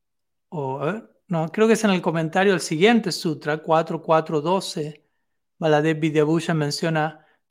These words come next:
está hablando de que entre los muktas, por muktas él se refiere a al-, a un ser liberado, no eternamente liberado, puede ser una tatasta jiva que alcanza la liberación, él aclara, puede haber muktas con o sin cuerpo, ¿no? También aclarando este punto importante. Aquí estamos hablando de,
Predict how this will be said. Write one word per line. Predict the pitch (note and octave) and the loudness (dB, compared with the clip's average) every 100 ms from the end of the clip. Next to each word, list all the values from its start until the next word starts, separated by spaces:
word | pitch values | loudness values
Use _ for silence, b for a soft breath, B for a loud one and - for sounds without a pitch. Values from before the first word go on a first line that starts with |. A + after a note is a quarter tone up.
| - | -2
está | F3+ | 4
hablando | F#3+ G#3+ | 6 6
de | G3 | 4
que | G3 | 2
entre | F3 F3 | -2 -2
los | E3 | 0
muktas, | D#3+ A#3 A#3+ - D#3 D#3+ | 4 4 4 -2 -4 -4
por | - D#3+ | -8 -6
muktas | D#3+ F3+ F3+ E3 | -2 -2 -2 -2
él | E3 | -2
se | D#3 E3 | -2 -4
refiere | D#3 F3 E3 | -4 -2 0
a | D3+ | 0
al-, | D#3+ F#3+ | 0 -4
a | D#3+ | -6
un | D#3+ C#3 | -6 -6
ser | E3+ E3 | -4 -2
liberado, | D3+ C#3 D3+ F3 C#3+ C#3 D#3 | -2 0 2 4 2 -2 -2
no | F3+ A#3 | 2 2
eternamente | A#3 E3 D#3+ D#3 G3+ F#3+ D3+ | 2 -2 -2 -2 -2 -2 -6
liberado, | C#3 C3+ C3 B2+ E3 F#3+ _ | -6 -6 -4 -4 -6 -10 _
puede | D#3 | -16
ser | - D#3 | -10 -8
una | C#3+ | -8
tatasta | C#3+ C#3 D3+ - D#3 | -10 -4 -4 -4 -10
jiva | C3 C#3+ D3 | -6 -4 -4
que | C#3 | -6
alcanza | C3+ - F#3 G3 - | -10 0 0 0 -2
la | D3+ | -4
liberación, | C#3 C3+ B2+ - C#3+ E3 - _ _ _ _ _ | -2 -4 -6 -8 -8 -8 -10 _ _ _ _ _
él | - E3+ | -6 -6
aclara, | E3 F3 F3+ - - _ - | -2 0 0 -2 -10 _ -2
puede | F3 | 0
haber | E3+ E3+ F#3+ | 2 0 0
muktas | F3+ F#3+ - E3 - | 0 0 0 -6 -6
con | - G#3 B3+ C#4 B3 _ _ _ | 2 4 4 0 -10 _ _ _
o | - F3 F#3+ | 0 2 2
sin | - F#3 | -2 -4
cuerpo, | E3+ F#3+ F#3 - C3 | -2 0 0 -2 -12
¿no? | C3+ F#3+ | -12 -8
También | E3+ E3 | -6 -4
aclarando | D#3+ D#3+ D#3 D#3+ | -4 -2 -2 -2
este | D3+ | -6
punto | D#3 D#3+ D#3 | -8 -8 -8
importante. | D3 C#3+ C#3 F3 D3 C3+ | -10 -10 -6 -4 -4 -6
Aquí | |
estamos | D3+ E3 D3+ | -6 -4 -2
hablando | D#3 D3+ D3+ | 0 -2 0
de, | C#3 | -4